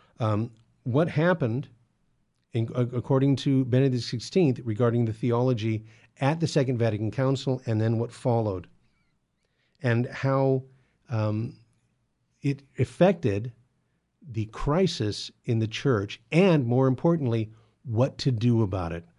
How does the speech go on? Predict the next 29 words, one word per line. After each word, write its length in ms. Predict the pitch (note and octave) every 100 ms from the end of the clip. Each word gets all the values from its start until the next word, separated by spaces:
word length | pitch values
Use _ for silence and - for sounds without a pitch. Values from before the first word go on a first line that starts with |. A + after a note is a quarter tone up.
| _ -
Always 380 | C3 D3+ D3+ C3
light 180 | C#3
at 140 | C3+ B2
the 100 | B2
end 120 | A#2+
of 60 | A2
the 60 |
tunnel 500 | A2 C3 B2 G#2 F2+ - _ _
in 140 | B2+ G#2+
the 80 |
Catholic 480 | G#2 B2+ A#2 A#2 G#2+
faith. 420 | - A#2+ G2+ G2 _ _ _
Remember, 320 | B2 B2 C3 A#2+
we 140 | A#2
read 260 | A#2 B2+ A2
the, 220 | G#2+ G#2+
uh, 220 | G#2 A#2
I've 120 | G#2
read 160 | C3 B2+
the 80 | B2
last 240 | B2+ A#2+
chapter 300 | - B2 B2+
of 40 |
the 60 | G#2
book, 320 | G2+ B2+ A#2+
and 160 | G#2+ G2
we 160 | C3
win 220 | B2 A#2+ G#2
it. 220 | -